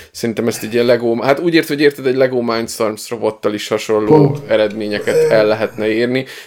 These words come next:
Speaker 1: Nyilván ki kell találni, hogy milyen súlya van a karjának. Tehát itt az ötlet az, hogy, hogy ott van előtted Optimus Prime-nak egy egyébként nagyon jól kinéző,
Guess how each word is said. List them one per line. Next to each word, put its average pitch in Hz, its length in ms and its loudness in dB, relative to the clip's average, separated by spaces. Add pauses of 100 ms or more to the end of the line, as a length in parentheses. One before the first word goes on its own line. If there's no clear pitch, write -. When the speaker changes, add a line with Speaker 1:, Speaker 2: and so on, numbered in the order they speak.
Speaker 1:
Nyilván 127 360 4
ki 170 120 -4
kell 127 220 4
találni, 117 300 2
hogy 113 80 -6
milyen 120 260 0
súlya 120 360 0
van 107 140 0
a 101 100 -6
karjának. 113 840 0 (460)
Tehát 127 180 0
itt 170 240 -2
az 135 100 4
ötlet 139 360 2
az, 135 220 4
hogy, 120 260 -4
hogy 127 140 -4
ott 135 160 0
van 117 160 0
előtted 110 380 -2
Optimus 110 440 -4
Prime-nak 113 420 -2
egy 110 180 -4
egyébként 117 480 -2
nagyon 139 240 0
jól 107 240 0
kinéző, 104 760 -6